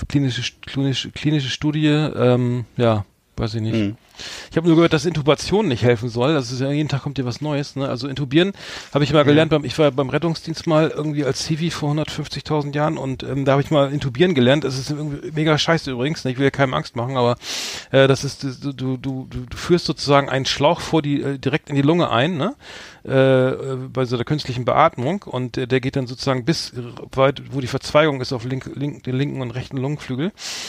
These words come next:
Speaker 1: Und dabei musst du so einen Spa-, also da musste der Patient auf dem Rücken liegen und dann musst du mit so einem Spatel, mit so einem, so einem Metall, so eine Art,
Speaker 2: Aua.
Speaker 1: das ist ganz, ganz, also ich will keinem Angst machen, <laughs> aber das ist wirklich scheiße.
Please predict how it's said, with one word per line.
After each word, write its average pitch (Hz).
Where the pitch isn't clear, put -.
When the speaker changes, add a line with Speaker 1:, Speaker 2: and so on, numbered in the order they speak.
Speaker 1:
Und 131
dabei 143
musst 147
du 147
so 131
einen 131
Spa-, 143
also 135
da 120
musste 139
der 135
Patient 131
auf 127
dem 127
Rücken 139
liegen 160
und 123
dann 131
musst 135
du 143
mit 127
so -
einem -
Spatel, 156
mit 151
so 143
einem, 131
so -
einem 127
Metall, 151
so 117
eine 139
Art, -
Speaker 2:
Aua. 123
Speaker 1:
das 110
ist -
ganz, 165
ganz, -
also 139
ich 139
will 143
keinem 139
Angst 139
machen, 127
<laughs> -
aber -
das -
ist -
wirklich -
scheiße. 147